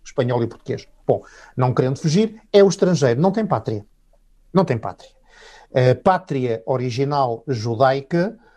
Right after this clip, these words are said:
eh, havia sido ocupada, eles haviam sido expulsos da sua pátria e com a destruição do templo, com a ocupação romana, et cetera, eles haviam-se espalhado pelo Império Romano, pelo norte da África, bom,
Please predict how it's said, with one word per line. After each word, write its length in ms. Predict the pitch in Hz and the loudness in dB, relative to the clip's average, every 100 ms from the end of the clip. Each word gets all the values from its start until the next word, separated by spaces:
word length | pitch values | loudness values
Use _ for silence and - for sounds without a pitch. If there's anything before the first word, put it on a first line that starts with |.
| _ | _
eh, 360 | - 151 143 147 | 2 4 6 4
havia 240 | 127 123 123 | 2 0 -2
sido 280 | - 113 | -2 -2
ocupada, 680 | 113 - 143 208 190 180 185 151 | -4 -4 0 4 4 2 0 0
eles 320 | 147 135 117 | 0 0 0
haviam 480 | 127 135 151 143 139 | -2 0 2 2 2
sido 520 | - 143 139 120 127 | -4 -4 -2 2 0
expulsos 800 | 123 - - 196 170 - 127 107 | 0 -6 2 2 2 -2 -4 -2
da 140 | 123 | -2
sua 220 | 113 143 143 | 0 2 2
pátria 520 | 208 190 190 190 190 _ - _ 269 | 2 0 -2 -6 -6 _ -20 _ 2
e 320 | 165 160 151 | 6 8 6
com 140 | 151 | 4
a 20 | |
destruição 560 | 143 - 131 123 135 123 | 2 2 -2 0 0 -2
do 120 | 123 | -4
templo, 440 | - 143 143 139 139 | -2 0 0 0 -2
com 160 | 131 123 | 2 2
a 40 | |
ocupação 560 | 117 - 127 - 127 123 | 0 -2 -2 2 0 0
romana, 520 | 117 147 139 135 131 | -4 0 2 2 0
et 160 | 135 - | -2 -2
cetera, 360 | 180 170 190 | -2 -2 0
eles 260 | 175 160 127 | 2 2 2
haviam-se 580 | 113 127 135 139 139 - _ - | 0 0 0 0 -2 -12 _ -20
espalhado 540 | - 143 156 143 - | 0 2 4 4 2
pelo 240 | 123 110 | -4 -4
Império 320 | 110 113 117 135 | -4 -4 -2 -2
Romano, 320 | 170 185 180 | 0 -2 -2
pelo 160 | 123 | -6
norte 300 | 117 120 - - | -4 -4 -4 2
da 160 | 185 | 2
África, 480 | 190 175 175 190 185 - - | 2 -2 -4 -2 -4 -6 0
bom, 300 | 151 135 | 2 2